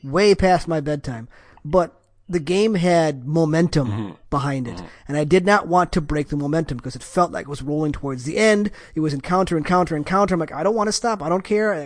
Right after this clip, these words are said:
Speaker 1: I don't know an hour to go, but I need to finish this now, because if I would have stopped, it would have broken the emotional momentum I had going towards the finale.
Speaker 2: I understand that. Biosho-, the end of Bioshock Two did that to me.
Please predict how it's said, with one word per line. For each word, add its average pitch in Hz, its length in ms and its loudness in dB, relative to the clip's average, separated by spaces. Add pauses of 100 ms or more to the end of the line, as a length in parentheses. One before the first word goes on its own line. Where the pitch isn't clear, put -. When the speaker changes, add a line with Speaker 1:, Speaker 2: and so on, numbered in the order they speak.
Speaker 1:
I - 20 -4
don't 151 100 -4
know 147 60 -6
an 143 100 -8
hour 170 220 0
to 175 60 2
go, 185 500 4 (320)
but 151 260 2
I 151 120 -4
need 165 540 0
to 165 100 0
finish 190 540 2
this - 560 -4 (240)
now, 139 580 -4
because 151 220 -2
if 156 100 -4
I 165 80 0
would 151 120 0
have 139 100 -6
stopped, - 680 -4 (300)
it 170 100 -2
would 170 120 2
have 143 180 -4 (480)
broken 165 760 4 (200)
the 147 160 -4
emotional 156 640 2
momentum 147 580 0
I 135 100 -8
had 127 260 -8
going 135 480 -2 (520)
towards 156 460 2
the 139 80 -6
finale. 127 600 -8
Speaker 2:
I 254 40 -10
understand 113 420 -8
that. 110 180 -8 (280)
Biosho-, 113 320 -6
the 113 100 -2
end 107 80 -4
of 98 60 -10
Bioshock 92 400 -8
Two - 120 -18
did 80 160 -16
that 80 140 -14
to - 100 -20
me. 80 80 -20